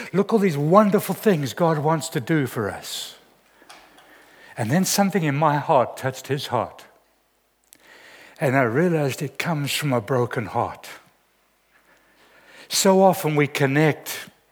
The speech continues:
with the blessing of God. But I wonder how often we connect with the broken heart of God that paid an immeasurable price to make that blessing available to us. And I've come to realize that,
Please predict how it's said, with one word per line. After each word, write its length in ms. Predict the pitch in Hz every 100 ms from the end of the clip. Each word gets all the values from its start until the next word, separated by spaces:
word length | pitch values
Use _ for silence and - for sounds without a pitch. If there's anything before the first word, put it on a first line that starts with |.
| _ _ - _ -
with 140 | 139
the 80 | 131
blessing 460 | 110 143 143 165 135
of 120 | 107
God. 360 | 175 143 127 - - - - _ _ _ _ _ - _ _ _ - - -
But 100 | 127
I 60 |
wonder 300 | 135 165 175
how 180 | 151 147
often 400 | 147 147 - 127
we 100 | 123
connect 640 | - - 127 123 - - - - -
with 120 | 135 117
the 80 |
broken 420 | 110 139 131 131 113
heart 380 | - 147 156
of 140 | 156 110
God 380 | 117 101 - - _ _ _ _ _ _ _ _ _
that 220 | 131 120
paid 360 | - 147 147 -
an 200 | 120 117
immeasurable 640 | 156 127 123 139 143 123 131
price 600 | - 135 120 95 - - - - - -
to 100 | 139
make 180 | 131 120
that 200 | 113 90
blessing 380 | 120 104 120
available 500 | 104 95 104 104 95
to 240 | 92 139 170
us. 420 | 113 - - - _ _ _ _ _ _ _ - - - - - - 156 147
And 120 | 151
I've 120 | 127
come 220 | - 196 175
to 100 | 175
realize 600 | 160 180 165 143 131 147
that, 140 | 131